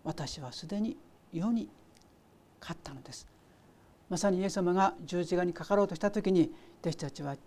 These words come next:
ちりぢりバラバラになる。でも、「私は世に勝った。」すなわち、死を打ち破り、そして私たちに救いの御業をなしてくださるお方、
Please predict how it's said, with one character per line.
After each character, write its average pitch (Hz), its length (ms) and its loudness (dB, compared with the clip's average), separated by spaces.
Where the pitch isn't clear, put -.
ち - 80 0
り 180 80 4
ぢ 196 100 2
り 202 80 4
バ 196 140 2
ラ 190 80 2
バ 190 120 2
ラ 196 60 0
に 180 60 0
な 185 100 2
る。 160 140 0
で 233 160 10
も、 240 360 8
「私 156 500 -6
は 202 160 -2
世 220 140 0
に 220 240 2
勝 - 180 -12
っ - 20 -20
た。」 - 120 -12
す - 100 0
な 214 140 8
わ 202 120 8
ち、 156 180 -4
死 - 260 2
を 220 240 10
打 208 80 2
ち 220 180 2
破 208 200 6
り、 160 200 4
そ - 80 0
し 208 80 4
て 196 80 4
私 175 320 4
た 208 140 2
ち 196 120 -2
に 175 200 4
救 - 380 0
い 226 60 2
の 240 120 4
御 226 60 2
業 240 420 6
を - 80 -2
な 202 140 2
し 202 60 -4
て - 80 -10
く - 80 -12
だ 180 80 -2
さ 175 120 -4
る 151 80 -6
お 156 60 -6
方、 160 260 -2